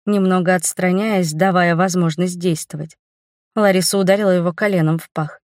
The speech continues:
Звягинцев застонал, скатываясь с нее на свободный край кровати. А Лариса тут же вскочила и, оправляя на ходу медицинский костюм, выбежала в коридор. Палата Звягинцева находилась не так далеко от процедурной, куда она и прибежала.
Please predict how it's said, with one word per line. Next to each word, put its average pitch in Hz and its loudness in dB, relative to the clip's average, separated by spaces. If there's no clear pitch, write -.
Звягинцев 180 0
застонал, 185 -2
скатываясь 165 -2
с - -6
нее 190 0
на 180 0
свободный 180 0
край 180 0
кровати. 185 -2
А 185 0
Лариса 185 0
тут 185 -6
же 180 0
вскочила 180 -2
и, 254 -2
оправляя 196 2
на 175 2
ходу 196 0
медицинский 185 -2
костюм, 202 -2
выбежала 170 0
в 160 -6
коридор. 165 -4
Палата 202 0
Звягинцева 185 -2
находилась 196 -2
не 214 -2
так 208 -2
далеко 214 -2
от 165 -2
процедурной, 190 -2
куда 185 0
она 180 2
и - 0
прибежала. 165 -4